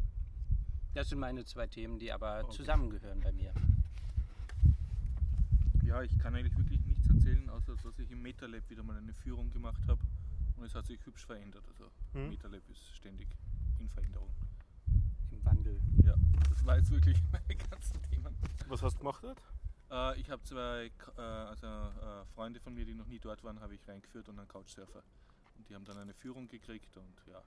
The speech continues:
Speaker 2: es gibt jetzt eine coole, ähm, wo früher der, die Trennwand zwischen Bibliothek und Hauptraum ist jetzt so aus Paneelen, die genau die Auflösung von einem Gameboy hat.
Speaker 3: Ah ja,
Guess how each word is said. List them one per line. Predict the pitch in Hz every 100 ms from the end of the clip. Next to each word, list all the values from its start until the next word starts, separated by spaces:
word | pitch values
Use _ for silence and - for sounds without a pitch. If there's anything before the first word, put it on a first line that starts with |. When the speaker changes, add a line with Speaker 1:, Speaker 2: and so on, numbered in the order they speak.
| _ _ _ _ _ _ _
Speaker 2:
es | _
gibt | -
jetzt | - -
eine | 95 -
coole, | - 98 95 92 _ _ _ _
ähm, | 98 95 95
wo | 101
früher | 95 117 113 107 101 _
der, | 107
die | 104 107
Trennwand | 104 113 123 123 120
zwischen | - 113 123
Bibliothek | 120 127 113 113 110
und | 117
Hauptraum | 104 - 120 117 131 - _ - - - _
ist | 120
jetzt | 123 -
so | 117
aus | 107
Paneelen, | - 113 104 104 117 120 120 -
die | 117
genau | 104 110 104
die | 110
Auflösung | 104 - 110 110
von | 104 107
einem | -
Gameboy | - 95 92
hat. | 90 95 - - - - - - - -
Speaker 3:
Ah | - 160
ja, | 156